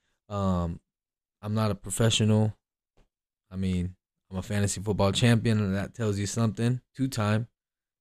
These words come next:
three-time, actually. Three-time. And, uh,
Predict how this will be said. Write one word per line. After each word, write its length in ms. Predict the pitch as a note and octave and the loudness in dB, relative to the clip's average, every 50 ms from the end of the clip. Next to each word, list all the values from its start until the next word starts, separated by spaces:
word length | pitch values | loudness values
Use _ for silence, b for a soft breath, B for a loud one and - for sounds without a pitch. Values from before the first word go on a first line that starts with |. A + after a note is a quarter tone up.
| _ - | _ 0
three-time, 440 | C3 D#3+ D#3+ - A#2+ G#2 G2+ G2 | 2 2 2 4 4 4 4 4
actually. 440 | F#2+ G2 F#2+ - - G#2+ A#2 B2 A#2+ - _ _ _ _ _ _ _ _ _ _ _ _ _ _ _ _ _ _ _ _ _ _ _ - | 2 0 0 -2 -2 -2 -2 -2 -4 -6 _ _ _ _ _ _ _ _ _ _ _ _ _ _ _ _ _ _ _ _ _ _ _ -6
Three-time. 580 | G#2+ A2 G#2 - A2 G#2 G2+ G2 G2+ G#2+ A2 - _ _ _ _ _ _ _ _ _ _ _ _ _ _ _ _ _ _ | -6 -4 -2 -2 0 0 0 0 0 -2 -4 -8 _ _ _ _ _ _ _ _ _ _ _ _ _ _ _ _ _ _
And, 400 | G#2 G2+ G2+ G2 F#2+ F2+ F2 F2+ | -12 -8 -6 -6 -4 -4 -4 -6
uh, 260 | F2 E2+ E2 D#2+ E2 | -6 -8 -8 -10 -12